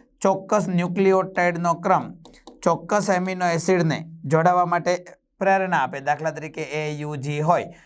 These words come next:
તો એની સામે મિથિયોનિન જોડાય, અહીંયા સી એ સી હોય તો હિસ્ટિડિન જોડાય, બરાબર, યુ યુ યુ હોય તો ફિનાઇલ એલેનિન જોડાય, બરાબર, ફિનાઇલ એલેનિન. તો એનો મતલબ શું થાય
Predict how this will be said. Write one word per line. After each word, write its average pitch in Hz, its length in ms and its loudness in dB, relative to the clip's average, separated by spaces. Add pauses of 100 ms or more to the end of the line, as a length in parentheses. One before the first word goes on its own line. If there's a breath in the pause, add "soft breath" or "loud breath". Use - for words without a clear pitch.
(140 loud breath)
તો 160 60 0
એની 160 180 2
સામે 160 460 -2 (180)
મિથિયોનિન 143 760 -2
જોડાય, 151 400 0 (520 soft breath)
અહીંયા 156 240 2
સી 175 280 -2
એ 170 300 -2
સી 160 280 -2
હોય 151 340 0 (340 soft breath)
તો 147 120 2
હિસ્ટિડિન 147 760 -2
જોડાય, 143 340 2 (840)
બરાબર, 185 400 2 (440 soft breath)
યુ 180 260 4
યુ 170 280 0
યુ 160 220 -2
હોય 160 340 2 (420 soft breath)
તો 151 180 2
ફિનાઇલ 170 540 -2 (100)
એલેનિન 151 520 0
જોડાય, 147 420 0 (520 soft breath)
બરાબર, 185 440 0 (560 soft breath)
ફિનાઇલ 160 400 2
એલેનિન. 123 440 -2 (300 soft breath)
તો 254 60 2
એનો 214 240 4
મતલબ 208 340 -2
શું 226 200 0
થાય 208 240 2